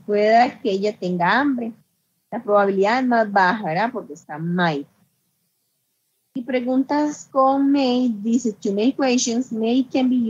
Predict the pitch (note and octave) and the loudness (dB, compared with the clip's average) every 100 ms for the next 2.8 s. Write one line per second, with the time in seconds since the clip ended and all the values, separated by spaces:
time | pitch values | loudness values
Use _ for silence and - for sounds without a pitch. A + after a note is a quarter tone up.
0 | A3 B3 A3 G3+ F3+ - G#3 A#3+ C#4 B3 | 2 0 -2 -6 -6 -2 0 2 0 0
1 | F#3+ E3+ E3 - _ _ _ _ _ _ | -2 -2 -4 -6 _ _ _ _ _ _
2 | _ - A#3+ B3 - - F#3+ | _ -6 0 0 0 -6 -10